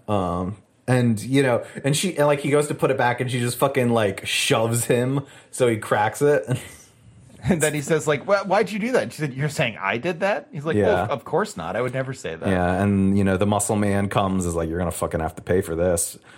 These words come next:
Speaker 1: Five
Speaker 2: The
Speaker 1: mi-
Speaker 2: thing she says, she says, like, "It's better to pay things with money <laughs> if, if you," wait, it's like, "It's better to be able to solve a problem that can be solved with money as opposed
Speaker 1: Yeah.
Speaker 2: to one that can't be." And, uh, with
Speaker 1: Yeah.
Speaker 2: that extremely menacing phrase,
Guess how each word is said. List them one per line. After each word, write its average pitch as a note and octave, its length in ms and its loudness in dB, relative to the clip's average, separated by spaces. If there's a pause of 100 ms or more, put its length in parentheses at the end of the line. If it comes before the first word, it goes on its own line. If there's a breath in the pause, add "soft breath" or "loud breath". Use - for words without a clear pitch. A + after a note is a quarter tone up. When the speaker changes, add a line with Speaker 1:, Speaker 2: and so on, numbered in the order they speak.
(180 loud breath)
Speaker 1:
Five G2+ 340 2
Speaker 2:
The G#2 60 0
Speaker 1:
mi- G#2+ 60 2
Speaker 2:
thing F3 140 0
she G3 140 -4
says, D3 260 0
she E3 100 -4
says, C#3+ 280 -2
like, B2 160 -2
"It's B2 120 -12
better C3+ 240 2
to C#3 80 0
pay A#2+ 260 0
things A2+ 300 -2
with A2 160 -4
money G2+ 640 -2 (240 soft breath)
<laughs> - 260 -14
if, - 600 0 (640 loud breath)
if F#3 200 0
you," C#3+ 260 -2 (260 loud breath)
wait, D#3 160 2
it's C#3+ 120 -8
like, D3+ 180 0
"It's D3 100 -10
better G3+ 280 0
to F#3+ 80 -2
be C#3+ 160 -4
able C#3+ 200 -2
to B2 60 -6
solve A#2+ 380 0
a A#2+ 40 -6
problem A2+ 400 -2
that G2+ 140 -6
can A#2 160 -6
be G2+ 100 -8
solved G#2 460 0
with G#2+ 280 -6
money F#2 480 -6
as G#2+ 180 -2
opposed B2 260 2
Speaker 1:
Yeah. F#2+ 200 2
Speaker 2:
to D#2+ 60 -2
one G2 140 -4
that G2+ 140 -10
can't - 400 -10
be." D#2+ 280 -16 (360 loud breath)
And, - 240 -14
uh, C#3 80 -6
with C3+ 220 -2
Speaker 1:
Yeah. - 60 -6
Speaker 2:
that D3 320 2
extremely C#3 480 -4
menacing A2 600 0
phrase, F2+ 640 -2